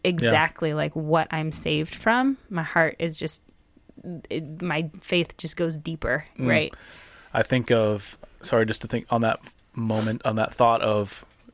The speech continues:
Speaker 1: questioning and being too familiar with God and how that
Speaker 2: Mm.
Speaker 1: creates a root of bitterness. And I think of that song by Ghost Ship. It's called Where Were You? If you haven't heard that song, definitely look it up asap. There's some good stuff on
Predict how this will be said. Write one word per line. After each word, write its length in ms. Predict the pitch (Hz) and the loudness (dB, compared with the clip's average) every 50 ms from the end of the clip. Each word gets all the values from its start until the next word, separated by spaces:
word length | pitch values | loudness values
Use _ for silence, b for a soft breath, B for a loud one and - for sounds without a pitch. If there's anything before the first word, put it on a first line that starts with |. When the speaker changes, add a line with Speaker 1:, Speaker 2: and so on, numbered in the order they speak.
| _ _ _ _ _ _ _ _ _ _ _ - _ _ _ _ _ _ - - - | _ _ _ _ _ _ _ _ _ _ _ -20 _ _ _ _ _ _ -20 -16 -4
Speaker 1:
questioning 800 | - - 127 117 - - - 123 117 113 110 107 107 107 107 | 2 4 4 4 4 2 0 0 0 0 0 -2 -2 -4 -4
and 180 | - 110 107 104 | -4 -4 -4 -4
being 160 | 110 110 104 | -4 -4 -4
too 160 | - - 120 | -4 -4 -4
familiar 460 | 110 - - 110 110 110 107 107 107 107 | -4 -4 -2 -2 0 0 0 0 0 -2
with 240 | 107 104 - - | -2 -4 -6 -6
God 320 | - 110 107 107 110 131 139 | -2 0 2 2 2 2 0
and 100 | 117 113 | -2 -2
how 80 | 110 | -2
that 140 | 107 113 107 | -2 -2 -2
Speaker 2:
Mm. 40 | 95 | -4
Speaker 1:
creates 220 | - 120 107 - | -6 -6 -6 -4
a 60 | 117 110 | -6 -4
root 200 | 110 113 110 110 | -2 -2 -2 -2
of 120 | 101 101 | -4 -2
bitterness. 420 | 110 110 120 113 113 110 107 - | -2 0 0 0 -2 -2 -2 -2
And 80 | - 117 | -4 -4
I 40 | 104 | -4
think 200 | - 123 120 117 | -4 -4 -2 0
of 80 | 120 | 0
that 140 | 113 110 - | 0 0 -2
song 260 | - - 113 107 113 | -2 -4 -4 -2 -2
by 140 | 107 107 104 | -2 -2 -2
Ghost 340 | 104 - 110 113 113 - - | -2 0 0 0 -2 -4 -6
Ship. 260 | - - 123 123 - - | -6 -6 -6 -6 -8 -10
It's 140 | - - - | -16 -16 -12
called 280 | - - 123 110 110 110 | -6 -2 -2 -2 0 0
Where 180 | 107 104 107 107 | -2 -2 -2 -2
Were 100 | 110 107 | -4 -4
You? 360 | 110 110 113 113 120 120 123 - B B B B B B B B | -4 -4 -2 -2 -4 -4 -6 -12 B B B B B B B B
If 80 | - - | 2 6
you 60 | 143 | 6
haven't 140 | 156 156 117 | 6 6 4
heard 160 | 123 127 117 | 2 2 4
that 140 | 113 - - | 2 2 2
song, 340 | - - 104 107 107 110 107 | 2 2 2 2 2 2 2
definitely 580 | 117 113 - 127 117 113 107 107 104 104 104 | 0 0 0 0 -4 -2 -2 -4 -6 -6 -6
look 240 | 104 107 110 - - | -4 -6 -4 -2 -2
it 80 | 101 104 | 0 2
up 200 | 104 104 - - | 2 2 0 0
asap. 560 | - 110 110 107 - - 104 104 107 107 - - | 0 2 2 2 2 4 4 4 4 2 -2 -2
There's 220 | 113 104 98 - | -6 -4 -4 -4
some 160 | - 107 104 | -6 -6 -6
good 120 | 113 104 - | -6 -6 -6
stuff 220 | - 120 104 - - | -4 -4 -4 -4 -4
on 320 | - 110 104 104 98 95 | -6 -4 -4 -4 -4 -6